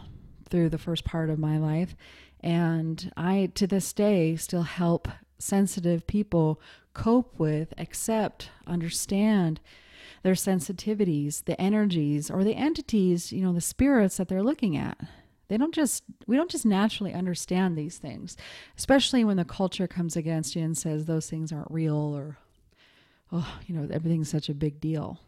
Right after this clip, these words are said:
I mean, our culture barely accepts that ghosts are real. Like, that's some big news flash where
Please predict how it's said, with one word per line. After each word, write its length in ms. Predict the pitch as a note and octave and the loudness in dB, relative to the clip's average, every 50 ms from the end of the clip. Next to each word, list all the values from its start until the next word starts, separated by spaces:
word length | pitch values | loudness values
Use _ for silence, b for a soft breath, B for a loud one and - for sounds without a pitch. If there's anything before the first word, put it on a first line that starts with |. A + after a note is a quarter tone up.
| _ _ _ _ _ _ _ _ _ _ _ _ _ _ _ _ _ _ _ _ _ _ _ _ _ _ _ _ _ _ _ b b b b b b b b b b | _ _ _ _ _ _ _ _ _ _ _ _ _ _ _ _ _ _ _ _ _ _ _ _ _ _ _ _ _ _ _ b b b b b b b b b b
I 40 | A3+ | 2
mean, 120 | A3+ A3 | 4 4
our 100 | G#3 G3 | 4 4
culture 480 | - - - B3 A#3+ A3+ - - G3+ F3 | 2 2 2 2 4 4 4 4 4 4
barely 760 | D#3+ D#3 D3+ - F3+ F3+ F#3 F#3+ G3 F#3 F3+ E3+ D#3 - - | 2 0 0 2 4 4 4 4 4 4 4 4 2 0 -2
accepts 600 | E3+ E3+ - - - F#3 E3+ E3 D#3+ D#3+ - - | -4 -6 -6 -4 -2 0 2 2 0 0 -4 -4
that 220 | - E3 D#3+ D3 D#3 | -4 -2 -2 -2 0
ghosts 380 | F3 E3 D#3+ D#3+ - - - | 0 2 2 2 0 -2 -4
are 160 | - - E3 D#3+ | -2 -2 0 0
real. 420 | E3 E3+ E3 D#3 D3 E3 E3+ E3+ - | 2 2 2 2 0 -2 -4 -6 -6
Like, 200 | - E3+ E3 - | -8 -8 -6 -4
that's 240 | E3+ E3 - - - | -4 -4 -2 -2 -2
some 280 | - F#3 F3+ F3+ E3+ | 0 0 0 0 0
big 380 | D3 D3 E3 E3 E3 D#3 D#3+ D#3 | 0 0 0 0 0 0 -4 -2
news 380 | D#3 D#3+ F3 F3 E3+ E3 - | 2 4 4 6 4 4 0
flash 500 | - - F3+ F3+ F3+ F3+ F#3 - - - - | -4 -6 -4 -4 -2 0 0 0 0 -2 -2
where 340 | - E3+ E3 E3 E3 D#3+ | 0 0 2 2 0 -2